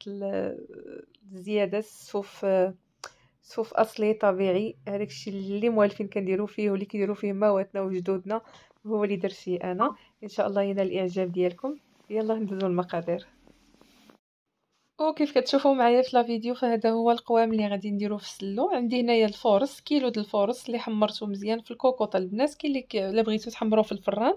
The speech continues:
كتحمروه غير هو، كتبقاو مقابلينه، من بعد ما كيتحمر كتغربلوه.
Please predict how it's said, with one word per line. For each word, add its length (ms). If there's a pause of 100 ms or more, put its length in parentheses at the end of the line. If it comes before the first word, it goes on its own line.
(640)
كتحمروه 520
غير 160
هو، 300
كتبقاو 420
مقابلينه، 600
من 160
بعد 160
ما 80
كيتحمر 480
كتغربلوه. 720